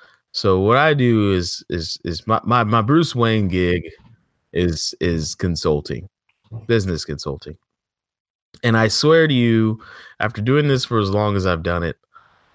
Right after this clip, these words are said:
I honestly think that, are you look-, what are you looking at in the video? You're looking,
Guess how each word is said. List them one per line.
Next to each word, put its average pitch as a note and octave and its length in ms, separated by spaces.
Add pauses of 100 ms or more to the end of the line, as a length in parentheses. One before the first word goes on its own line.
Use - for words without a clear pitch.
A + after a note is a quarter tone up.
(240)
I G2 160
honestly B2 440
think F#2+ 360
that, E2+ 340 (240)
are F#2 100
you A2+ 140
look-, C#3+ 180
what B2 140
are E3+ 60
you E3+ 80
looking B2 260
at F2+ 160 (420)
in F2+ 140
the E2+ 80
video? F2 340
You're D#2 180
looking, E2 340